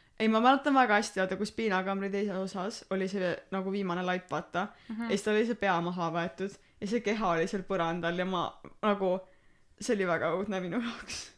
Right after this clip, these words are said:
Speaker 2: Ma tunnen ennast kuidagi imelikult, kui ma ütlen, et minu meelest see ei olnud nii õudne. See oli siuke,
Speaker 1: Ahah.
Speaker 2: minu, minu meelest tõesti kogu aeg nagu siuke, ah, nii äge.
Speaker 1: Jaa.
Speaker 2: No, palun ärge arvake, et ma olen nagu imelik või midagi. Et
Speaker 1: Aliise, kõik arvavad seda niikuinii.
Speaker 2: Ah,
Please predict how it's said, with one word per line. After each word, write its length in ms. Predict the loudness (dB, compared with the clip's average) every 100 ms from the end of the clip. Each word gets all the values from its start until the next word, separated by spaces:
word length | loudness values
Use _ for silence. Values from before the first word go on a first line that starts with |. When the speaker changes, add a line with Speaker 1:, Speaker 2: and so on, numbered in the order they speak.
| _ -20 -20 -20 _ _ _
Speaker 2:
Ma 80 | -6
tunnen 300 | -2 2 4
ennast 240 | 4 2 0
kuidagi 240 | -4 -4 0
imelikult, 420 | 0 0 -2 -6
kui 80 | -4
ma 120 | -4
ütlen, 220 | -4 -4 -4
et 40 |
minu 140 | -2 -2
meelest 220 | -2 -2
see 80 | -2
ei 40 |
olnud 140 | -2 -2
nii 100 | 0
õudne. 300 | 0 0 -2
See 140 | -2
oli 80 | -2
siuke, 180 | -4 -2
Speaker 1:
Ahah. 280 | -2 -2 -6 -10 -2
Speaker 2:
minu, 180 | 2 4
minu 180 | 6 8
meelest 220 | 8 10
tõesti 180 | 8 6
kogu 140 | 6
aeg 100 | 4
nagu 100 | 2
siuke, 180 | -2 -2
ah, 140 | -2 -2 0
nii 200 | 2 4
äge. 240 | 4 4 4 2 0 -2
Speaker 1:
Jaa. 240 | 0 2 2 0 -2
Speaker 2:
No, 120 | -2 0
palun 220 | 2 2
ärge 100 | 2
arvake, 280 | 0 0 -4
et 40 | 2
ma 100 | 4
olen 100 | 4
nagu 140 | 4
imelik 540 | 6 6 10 10 12 12
või 160 | 10 10
midagi. 460 | 6 6 4 6 2 2 -6 -2 -2 -2 0
Et 100 | 0 2
Speaker 1:
Aliise, 280 | 0 0 -4
kõik 160 | -4
arvavad 280 | -4 -4 -6
seda 200 | -8 -8
niikuinii. 380 | -8 -8 -10
Speaker 2:
Ah, 100 | -10